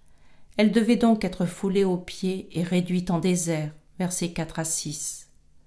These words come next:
Ce cantique de la vigne résume un constat qui ressort de l'Ancien Testament. L'homme est pécheur.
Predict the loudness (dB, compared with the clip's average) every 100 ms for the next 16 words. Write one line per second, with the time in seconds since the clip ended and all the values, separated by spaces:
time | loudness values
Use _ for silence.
0 | _ _ -20 -20 -20 -20 -14 -10 0 4
1 | 4 4 2 4 8 8 8 6 8 8
2 | 6 4 6 8 8 6 2 2 0 -2
3 | -2 -2 -2 -2 0 0 0 2 0 0
4 | 0 -2 0 -4 0 0 0 -2 -6 -10
5 | -20 -20 -20 -20 -8 0 4 4 4 2
6 | 0 0 0 -2